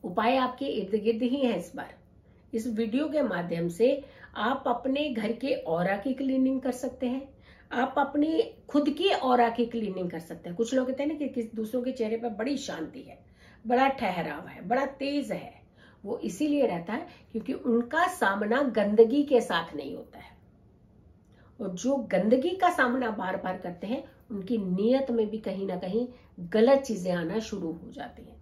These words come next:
तो ऐसे घर को भी साफ रखिए, आपकी नीयत भी साफ रहेगी और साथ के साथ आपके पास एक positive energy भी रहेगी और आपके घर में हमेशा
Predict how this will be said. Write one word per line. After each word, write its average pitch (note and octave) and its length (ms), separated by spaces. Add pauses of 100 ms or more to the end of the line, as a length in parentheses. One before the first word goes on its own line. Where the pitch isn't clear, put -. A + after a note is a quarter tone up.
(320)
तो - 260
ऐसे G#3 420 (360)
घर F3 280
को B3 180
भी D4+ 140
साफ C4 320
रखिए, C#4 420 (300)
आपकी A3 320
नीयत F3+ 400
भी A#3+ 140
साफ A#3 300
रहेगी A#3 460 (300)
और F3+ 80
साथ B3 460
के G3 120
साथ F3+ 340
आपके F#3+ 260
पास F#3 280
एक - 200
positive F3 460
energy F3+ 420
भी B3+ 120
रहेगी A3+ 420 (340)
और F3+ 140
आपके G3 400
घर D#3+ 200
में F3 240 (320)
हमेशा G#3+ 500